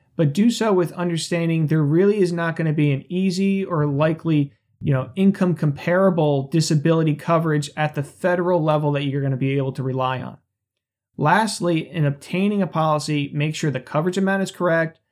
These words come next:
your own occupation is covered,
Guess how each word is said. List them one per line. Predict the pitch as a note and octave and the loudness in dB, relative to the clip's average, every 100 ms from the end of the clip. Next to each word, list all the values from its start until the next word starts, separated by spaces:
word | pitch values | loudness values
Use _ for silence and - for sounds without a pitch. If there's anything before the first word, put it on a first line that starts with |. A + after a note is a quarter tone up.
| _ - | _ -4
your | C#3+ C#3+ | -2 0
own | D#3 D#3+ - | 0 0 -4
occupation | D3 D#3 C#3+ C#3+ E3 A3 G3+ E3 | -6 -4 -6 -4 -2 0 0 -2
is | D3 | -2
covered, | - D3+ D3 D3 C#3+ C#3+ | -2 0 2 0 0 -2